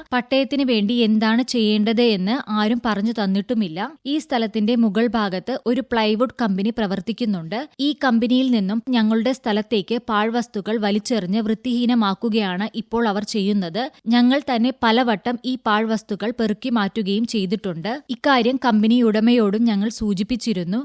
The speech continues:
കൂടാതെ രായമംഗലം പഞ്ചായത്തിൽ ഒരു പരാതിയും നൽകിയിരുന്നു. ഞങ്ങൾക്ക് കൃഷി ചെയ്യുവാൻ മറ്റു സ്ഥലമില്ല. ഞങ്ങളുടെ സ്ഥലത്തിന് പട്ടയം ലഭിക്കണം എന്ന് പറഞ്ഞുകൊണ്ട് നവകേരള സദസ്സിലും ഒരു അപേക്ഷ നൽകിയിരുന്നു. നവകേരള സദസ്സിൽ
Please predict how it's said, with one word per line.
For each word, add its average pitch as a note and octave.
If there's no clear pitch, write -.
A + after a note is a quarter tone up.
കൂടാതെ B3
രായമംഗലം A3+
പഞ്ചായത്തിൽ G#3
ഒരു G#3
പരാതിയും G3
നൽകിയിരുന്നു. F#3
ഞങ്ങൾക്ക് B3+
കൃഷി C4
ചെയ്യുവാൻ A3+
മറ്റു A#3
സ്ഥലമില്ല. G3
ഞങ്ങളുടെ B3
സ്ഥലത്തിന് A3+
പട്ടയം A#3
ലഭിക്കണം A3
എന്ന് A3
പറഞ്ഞുകൊണ്ട് G3+
നവകേരള A#3+
സദസ്സിലും G#3+
ഒരു G#3+
അപേക്ഷ F#3+
നൽകിയിരുന്നു. F#3
നവകേരള B3+
സദസ്സിൽ B3+